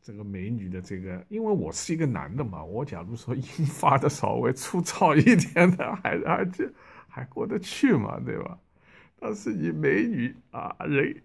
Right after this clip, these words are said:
样子这么漂亮啊，还很细腻，皮肤，皮肤白白的，<laughs> 是你一开口讲英语，这个音，发出来的英语实在太粗糙，这个绝对不行，这个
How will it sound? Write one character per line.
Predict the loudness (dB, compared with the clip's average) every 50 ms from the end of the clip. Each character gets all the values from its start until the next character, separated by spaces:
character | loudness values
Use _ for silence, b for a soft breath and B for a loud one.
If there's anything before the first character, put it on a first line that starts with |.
| _ -8
样 | -6 -4 -4 -4 -6
子 | -6 -8 -6
这 | -4 -4 -4
么 | -4 -4 -8
漂 | -8 -6 -4 -2 0 0
亮 | 0 -2 -2 -4 -4
啊， | -2 -2 -2
还 | -2 -4 -6
很 | -6 -6 -6 -6 -6
细 | -6 -6 -4 -2 -2 -2
腻， | -2 -2 -4 -8
皮 | -8 -2 0 0 0
肤， | 0 -2 -8 -12 -12 _ _
皮 | _ -4 -4 -4
肤 | -2 -4 -8 -8
白 | -6 -6 -4 -4 -4
白 | -4 -6 -8 -8
的， | -10 -12 -14 -20 -20 _ _ _ _ _ _ _ _
<laughs> | _ _ -10 -10 -4 -2 -2 -2
是 | 0 2 2 2
你 | 4 4 4 2
一 | 2
开 | 2 2 2 2 4
口 | 4 4 4
讲 | 4 4 4 6 6 8
英 | 8 8 6 6
语， | 6 6 8 6 6 4 2
这 | 0 -2 -2 2
个 | 2 2 2 2 0 -2 -2 0 -2
音， | -2 0 0 -2 -2 -4 -8 _ _ _ B B B B B _
发 | -6 -6 -6
出 | -2 0 2
来 | 2 4 4
的 | 4 4 4
英 | 6 6
语 | 4 4 4 2 0 -2 -4
实 | -2 2 6 6 6
在 | 6 6 4 4 4
太 | 6 4 4 4
粗 | 4 2 2 0 0
糙， | 0 0 0 0 0 0 -6 _ B B B B B B B _
这 | _ -2 0
个 | 4 4 4
绝 | 4 6 6 4 8
对 | 8 6 6
不 | 6 2 0
行， | 0 4 4 2 2 2
这 | -4 -6 -4 -4
个 | -2 -2 -4 -6